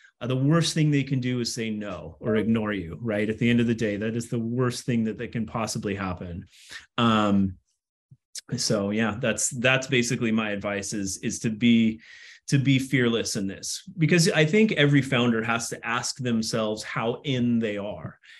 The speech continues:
If you're a hundred percent in being fearless, I think is kind of second nature. You're, this is already, you're already taking a risk by leaving paid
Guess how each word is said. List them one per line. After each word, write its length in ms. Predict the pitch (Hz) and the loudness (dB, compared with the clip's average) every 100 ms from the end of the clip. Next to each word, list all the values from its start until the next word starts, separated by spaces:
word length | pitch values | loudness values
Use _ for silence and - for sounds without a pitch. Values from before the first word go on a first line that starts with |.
| - | 0
If 100 | 131 | 4
you're 140 | 156 | 6
a 60 | 147 | 6
hundred 360 | 156 160 147 | 8 8 6
percent 380 | 143 131 143 123 | 2 2 4 4
in 280 | 131 131 113 | 4 4 4
being 240 | 117 113 | 4 2
fearless, 760 | 113 156 170 156 113 110 - - - - - | 0 0 2 2 2 0 -6 -8 -16 -18 -6
I 60 | |
think 200 | 127 131 | -2 0
is 80 | 120 | -2
kind 200 | - 131 | -2 -2
of 80 | 113 | 0
second 340 | - 110 117 | -4 -4 -6
nature. 340 | 107 113 113 87 | -4 -4 -6 -8
You're, 200 | 98 113 | -6 -2
this 100 | 127 | 0
is 120 | 147 127 | 2 2
already, 680 | 123 120 117 117 117 110 - _ _ | 2 2 0 0 0 -2 -6 _ _
you're 200 | 143 147 143 | -4 -2 2
already 320 | 143 143 123 | 4 4 2
taking 320 | 120 123 117 110 | -2 -4 -4 -6
a 40 | |
risk 480 | 107 117 101 - - | -2 -2 -2 -8 -8
by 320 | 104 98 98 | -6 -4 -4
leaving 500 | 110 143 165 151 143 | 0 4 4 6 4
paid 340 | 139 147 120 | 2 -2 -2